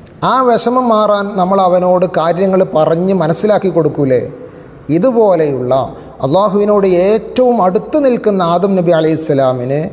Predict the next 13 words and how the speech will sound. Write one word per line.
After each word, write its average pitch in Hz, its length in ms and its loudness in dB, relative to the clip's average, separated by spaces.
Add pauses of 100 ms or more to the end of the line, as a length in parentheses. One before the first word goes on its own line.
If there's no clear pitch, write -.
(320)
ഇത് 214 600 0
ഒരു 175 340 0
തെറ്റായി 180 760 0
മനസ്സിൽ 147 640 -2
തോന്നി. 120 460 -4 (1000)
"അള്ളാഹു 175 440 0
എന്നോട് 190 380 2
പറഞ്ഞിട്ട് 156 500 -2
എനിക്ക് 143 540 -4
മറവി 131 360 0
സംഭവിച്ചല്ലോ, 120 840 0 (380)
ശ്രദ്ധക്കുറവ് 160 640 0
വന്നല്ലോ" 131 640 0